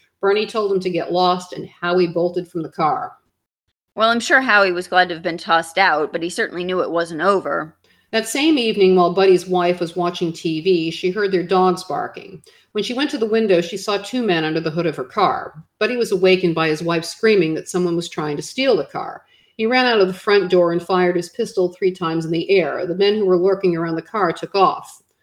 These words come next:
Speaker 1: First thing in the morning, there was a knock at his door. It was their neighbor who asked Buddy to come out. The neighbor had seen the hood of the car slightly open and found five sticks of dynamite strapped to the engine.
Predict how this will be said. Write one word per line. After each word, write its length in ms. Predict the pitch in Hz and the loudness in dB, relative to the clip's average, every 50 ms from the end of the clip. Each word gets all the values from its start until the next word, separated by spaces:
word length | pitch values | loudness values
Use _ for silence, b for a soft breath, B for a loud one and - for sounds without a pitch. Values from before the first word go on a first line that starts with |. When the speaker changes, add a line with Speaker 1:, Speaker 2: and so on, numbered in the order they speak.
| _ _ | _ _
Speaker 1:
First 220 | - 277 311 294 - | -2 -2 -2 0 -2
thing 120 | 269 247 | -2 -2
in 80 | 240 226 | 0 0
the 80 | 214 | 2
morning, 380 | 214 208 220 220 208 190 185 185 | 2 2 2 4 4 4 6 6
there 100 | 180 175 | 4 4
was 140 | 175 175 180 | 2 0 2
a 40 | 175 | 2
knock 340 | 185 202 214 233 226 220 | 2 2 0 -2 -2 -2
at 60 | 190 160 | -2 -4
his 140 | 156 151 | -4 -4
door. 380 | - 147 131 113 - - 151 - b b b b b b | -4 -6 -6 -6 -6 -10 -12 -16 b b b b b b
It 60 | 214 | -6
was 120 | 208 190 | 0 4
their 120 | 202 214 214 | 4 4 6
neighbor 340 | 220 220 240 240 202 208 | 6 2 2 2 2 2
who 200 | 190 196 190 190 | 4 6 6 6
asked 260 | 190 180 185 180 - - | 6 4 0 -2 -2 0
Buddy 260 | 180 175 170 165 160 | 2 2 2 2 -2
to 80 | 160 | -2
come 240 | 160 - - 165 175 | -4 -4 -2 0 2
out. 400 | 180 170 151 135 - - - _ | 2 2 0 -2 -6 -10 -12 _
The 80 | - 180 | 0 2
neighbor 240 | 190 208 214 233 190 | 2 2 0 -2 -4
had 140 | 208 185 | -8 -8
seen 260 | 190 - 220 208 202 190 | -8 -6 -2 0 2 2
the 80 | 185 | 0
hood 160 | 185 202 196 | 0 0 0
of 80 | 185 180 | 0 -2
the 80 | 180 - | -2 -4
car 280 | _ - 247 233 220 | _ -2 0 0 0
slightly 440 | 220 - - 190 170 - - 175 165 | -2 -4 -4 -4 -4 -2 -2 -4 -4
open 280 | 165 165 160 - 160 156 | -4 -4 -6 -6 -8 -8
and 120 | 160 - | -8 -8
found 280 | - 180 165 160 165 - | -6 -4 -4 -4 -6 -6
five 280 | - 190 180 185 185 | -4 -2 -2 -2 -2
sticks 300 | - - - 180 185 - | -4 -4 -6 -6 -6 -6
of 100 | 165 165 | -10 -6
dynamite 520 | 160 170 170 175 170 165 151 147 147 - - | -4 -2 -2 0 0 -2 -2 -4 -6 -8 -8
strapped 340 | - - 170 151 - - | -6 -4 -4 -4 -4 -6
to 80 | - 147 | -10 -8
the 140 | 139 147 160 | -6 -4 -2
engine. 420 | 170 165 160 147 143 - - _ | 0 0 0 -2 -6 -12 -14 _